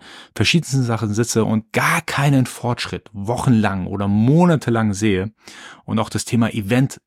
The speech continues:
ist gefühlt <laughs> so eine Sache, wo man natürlich auf einen Schlag erst alles sieht, das Ergebnis sieht von dem, was man gemacht hat. Aber man arbeitet wochenlang, monatelang an irgendeiner Sache, wo man gar keinen Fortschritt sieht. Und jetzt wieder übertragen auf das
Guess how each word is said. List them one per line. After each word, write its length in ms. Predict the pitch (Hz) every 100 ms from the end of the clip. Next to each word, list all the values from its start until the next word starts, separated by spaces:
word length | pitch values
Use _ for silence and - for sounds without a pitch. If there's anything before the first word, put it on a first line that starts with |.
| _ _
ist 320 | 151 120 - _ _ -
gefühlt 540 | 113 - - 143 - -
<laughs> 80 | -
so 160 | 120
eine 140 | 117 113
Sache, 240 | 120 120
wo 60 | 110
man 120 | 110
natürlich 380 | 107 - 120 - - - - - - _
auf 220 | - 143 -
einen 200 | 139 127
Schlag 420 | - 143 143 -
erst 380 | - 120 - - -
alles 340 | 117 123 -
sieht, 220 | - 113
das 100 | 113
Ergebnis 460 | 107 107 117 - -
sieht 120 | 107
von 200 | - 107
dem, 140 | 107 107
was 120 | -
man 100 | 101
gemacht 300 | 101 117 113
hat. 140 | 107
Aber 120 | 107
man 120 | 110 -
arbeitet 400 | 147 143 131 117
wochenlang, 400 | 139 139 131 127
monatelang 760 | 135 180 170 - 135 135 -
an 220 | 120 127
irgendeiner 540 | - 180 180 147 139 127
Sache, 360 | 117 113 107 - _ _ _
wo 80 | 113
man 220 | 117 110 _ -
gar 200 | 147 147
keinen 300 | - 120 113
Fortschritt 500 | - 104 - 101 -
sieht. 300 | - - - _ _ _ _ _ _ _ _ _ _
Und 140 | - 123
jetzt 240 | 180 -
wieder 120 | 180
übertragen 380 | 143 139 143 156
auf 120 | 139
das 220 | 107 -